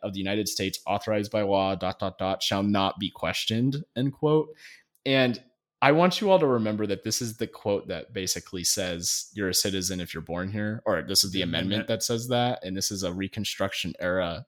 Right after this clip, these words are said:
Speaker 1: Civil War amendment,
Speaker 2: Mm-hmm.
Speaker 1: which I think is quite fascinating that this is shoved in there.
Speaker 2: They didn't wanna have to pay for all the damage caused during the Civil War. So this was a great option to say,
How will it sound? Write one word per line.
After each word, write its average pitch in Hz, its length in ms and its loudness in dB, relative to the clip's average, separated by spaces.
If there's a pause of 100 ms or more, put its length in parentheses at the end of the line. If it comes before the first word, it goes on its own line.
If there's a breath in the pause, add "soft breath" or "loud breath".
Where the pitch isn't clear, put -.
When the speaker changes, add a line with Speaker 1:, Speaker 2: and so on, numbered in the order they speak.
Speaker 1:
Civil 92 460 2
War 85 260 0
amendment, 78 520 -4 (120)
Speaker 2:
Mm-hmm. 113 160 -8
Speaker 1:
which 95 260 -6
I 98 80 -2
think 98 180 -4
is - 380 -6 (420)
quite - 260 -2
fascinating 92 540 2
that 73 160 -6
this - 180 -2
is 87 80 -2
shoved - 280 0
in 73 140 -6
there. 73 240 -8 (680 loud breath)
Speaker 2:
They 156 140 0
didn't 170 340 0
wanna 180 220 4
have 165 180 4
to 180 80 0
pay 120 280 6
for 117 160 0
all 120 140 6
the 135 80 0
damage 117 360 2
caused 110 280 0
during 110 160 -2
the 113 60 -2
Civil 107 280 -2
War. 101 320 -6
So - 180 -4
this 110 280 -2
was 117 120 -4
a 113 60 0
great 107 380 -2
option 107 460 2
to 107 60 -8
say, 117 380 -2